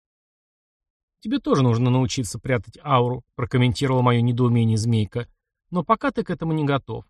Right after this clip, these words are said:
Я прикрываю тебя, как умею, но я маленькая, поэтому получается у меня пока не очень хорошо».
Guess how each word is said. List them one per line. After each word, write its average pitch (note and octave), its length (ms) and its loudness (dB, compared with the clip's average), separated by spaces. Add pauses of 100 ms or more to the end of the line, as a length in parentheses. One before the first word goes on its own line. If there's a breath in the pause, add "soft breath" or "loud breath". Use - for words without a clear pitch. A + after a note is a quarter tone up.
(260)
Я A#3 140 -2
прикрываю B3 520 0
тебя, A#2+ 240 -4
как - 160 -8
умею, C#3 320 0
но F3 80 -2
я C4+ 160 0
маленькая, D3 480 0
поэтому D3+ 320 -2
получается G#3 560 -2
у G#3+ 40 0
меня G#3 120 0
пока C#3+ 300 -4
не C3 140 4
очень B2+ 260 -2
хорошо». B2 540 -4